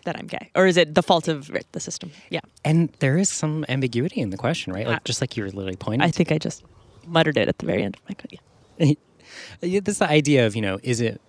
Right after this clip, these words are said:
Speaker 2: is it my fault that I'm queer? Um, or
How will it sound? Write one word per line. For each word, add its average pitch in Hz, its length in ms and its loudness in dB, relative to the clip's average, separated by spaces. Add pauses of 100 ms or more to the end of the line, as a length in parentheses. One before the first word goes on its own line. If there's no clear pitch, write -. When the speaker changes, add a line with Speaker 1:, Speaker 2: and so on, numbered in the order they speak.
Speaker 2:
is 120 120 -2
it 107 80 -4
my 101 100 -4
fault 95 360 -4 (320)
that 104 100 -2
I'm 95 160 -4
queer? 101 540 0 (240)
Um, 95 420 -4 (720)
or 104 600 4